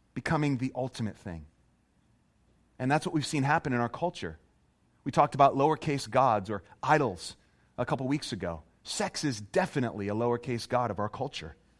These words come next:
And Paul is writing from Corinth to Thessalonica, another city that's just drenched in, uh, uh, sexuality and sex, and just both cities famous for their immorality.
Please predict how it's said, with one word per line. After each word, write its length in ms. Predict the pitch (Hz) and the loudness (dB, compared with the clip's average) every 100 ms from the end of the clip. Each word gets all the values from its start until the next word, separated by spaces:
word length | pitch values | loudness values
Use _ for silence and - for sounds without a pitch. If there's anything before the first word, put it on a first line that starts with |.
| _ _ _ _ _ _ - - - - | _ _ _ _ _ _ -20 -20 -20 -2
And 120 | - - | 0 6
Paul 220 | 247 220 | 8 8
is 120 | 160 | 6
writing 400 | 165 196 247 220 | 10 12 12 8
from 180 | 185 165 | 2 0
Corinth 520 | - 214 175 156 - | 6 8 8 6 0
to 200 | - 247 | 2 2
Thessalonica, 880 | 240 180 170 160 135 127 117 117 143 - _ _ | 6 4 4 2 4 4 4 2 0 -6 _ _
another 220 | 151 190 | 2 2
city 300 | 151 160 135 | 2 2 2
that's 180 | 131 - | 0 -4
just 220 | 131 110 | -6 -6
drenched 520 | 107 131 160 160 - | -4 2 2 2 -2
in, 180 | 131 113 - - - | -2 -2 -4 -18 0
uh, 260 | 135 120 110 - | 4 6 4 0
uh, 200 | 123 104 - 73 85 - | -2 -2 -4 -14 -20 -14
sexuality 800 | 104 180 165 - 143 160 156 165 | 0 2 2 4 8 8 6 2
and 120 | 123 - | -2 0
sex, 400 | 160 160 - 120 | 2 2 0 -6
and 100 | 104 - - | -6 -6 -4
just 180 | 143 123 | 0 4
both 200 | 220 - | 6 6
cities 380 | - 165 120 | 2 2 2
famous 360 | - 160 160 123 | 0 2 2 0
for 120 | - | -2
their 180 | 120 113 | -2 0
immorality. 640 | 147 127 107 113 101 85 | 2 2 4 2 0 -6